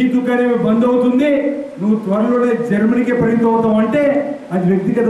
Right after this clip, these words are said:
దూషణ కింద అవుతా అని అడుగుతా ఉన్న ప్రజలు దయచేసి గమనించమని అడగాలి. ఆ రోజు అన్నాం, నువ్వు గెలిచి నాలుగు సార్లు ప్రజలు ఆశీర్వదించి అంటున్నారు. నేనంటున్నా ఆ నాలుగు సార్లు కూడా,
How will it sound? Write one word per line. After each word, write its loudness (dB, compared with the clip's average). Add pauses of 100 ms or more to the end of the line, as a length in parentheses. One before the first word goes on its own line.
(120)
దూషణ 2
కింద 0
అవుతా 0
అని 0
అడుగుతా 0
ఉన్న 0
ప్రజలు 0
దయచేసి 0
గమనించమని 0
అడగాలి. 2 (540)
ఆ -2
రోజు 2
అన్నాం, 2 (400)
నువ్వు 2 (100)
గెలిచి 2 (120)
నాలుగు 0
సార్లు 0
ప్రజలు 2
ఆశీర్వదించి 2
అంటున్నారు. 2 (460)
నేనంటున్నా 2
ఆ 2
నాలుగు 0
సార్లు 2
కూడా, 0